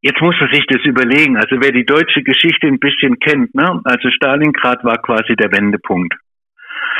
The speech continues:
Ab da war klar, äh, dass der Wahnsinn vom tausendjährigen Reich im Schnee, äh, im Frieren, äh, im Winter,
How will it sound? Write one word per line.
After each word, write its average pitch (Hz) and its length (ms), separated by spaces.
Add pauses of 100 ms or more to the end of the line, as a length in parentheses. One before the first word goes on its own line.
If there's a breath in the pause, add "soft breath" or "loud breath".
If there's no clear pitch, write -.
(600 loud breath)
Ab - 200
da 139 220
war 131 160
klar, 123 440 (360 loud breath)
äh, 117 360
dass 120 180
der 120 140
Wahnsinn 127 580
vom 110 200
tausendjährigen 110 880
Reich 107 400 (1000)
im 113 160
Schnee, 147 680
äh, 110 280
im 117 180 (140)
Frieren, 165 540 (200)
äh, 110 380
im 113 220
Winter, 160 520